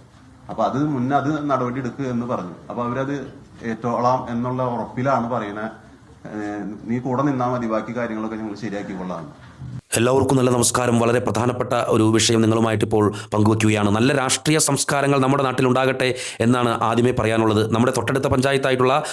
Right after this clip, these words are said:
Speaker 2: മറ്റത്തൂർ ഗ്രാമപഞ്ചായത്തിൽ നടക്കുന്ന വിഷയങ്ങൾ കൂടുതൽ സങ്കീർണമാവുകയാണ്. ഇന്ന് കാലത്ത് പതിനൊന്നാം വാർഡിലെ കൗൺസിലർ കെ ആർ ഔസേപ്പ് വിളിച്ചു ചേർത്ത, ആ, ഒരു വാർത്താ സമ്മേളനത്തിൽ മാധ്യമപ്രവർത്തകരോട്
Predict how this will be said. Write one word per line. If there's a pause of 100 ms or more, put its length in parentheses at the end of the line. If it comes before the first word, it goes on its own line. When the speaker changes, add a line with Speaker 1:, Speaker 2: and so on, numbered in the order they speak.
(160)
Speaker 2:
മറ്റത്തൂർ
ഗ്രാമപഞ്ചായത്തിൽ
നടക്കുന്ന
വിഷയങ്ങൾ
കൂടുതൽ (220)
സങ്കീർണമാവുകയാണ്.
ഇന്ന് (100)
കാലത്ത്
പതിനൊന്നാം
വാർഡിലെ
കൗൺസിലർ
കെ
ആർ
ഔസേപ്പ്
വിളിച്ചു
ചേർത്ത,
ആ, (120)
ഒരു (120)
വാർത്താ
സമ്മേളനത്തിൽ
മാധ്യമപ്രവർത്തകരോട്